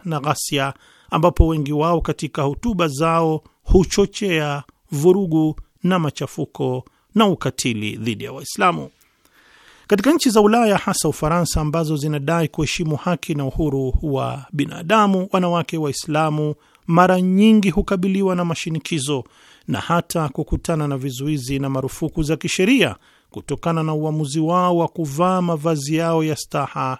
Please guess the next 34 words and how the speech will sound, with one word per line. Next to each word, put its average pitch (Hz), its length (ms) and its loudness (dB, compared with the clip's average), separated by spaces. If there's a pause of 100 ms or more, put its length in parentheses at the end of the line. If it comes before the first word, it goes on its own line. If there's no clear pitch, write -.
ya 147 120 -2
Kiislamu. 113 760 -8 (560)
Nchini 160 260 0
Marekani, 170 580 2
Rais 165 300 0
Donald 165 520 0
Trump 170 360 -2
wa 170 120 0
nchi 160 200 -4
hiyo 170 260 2 (460)
ni 196 160 6
kinara 180 800 2
rasmi 151 400 -2
wa 147 160 -2
chuki - 380 -4
dhidi 147 280 -2
ya 160 80 0
Uislamu 165 720 0
katika 156 460 -6
nchi 151 300 -6
hiyo, 135 280 0 (460)
na 139 280 -6
ulimwengu 254 420 4
wa 247 60 6
Magharibi 208 440 2
kwa 165 160 -2
ujumla. 127 580 -4
Trump 294 280 2
mara 202 280 2
kwa 156 160 -6
mara 160 240 -2
amekuwa 147 340 -4
akitoa 143 360 -8
matamshi 135 720 -6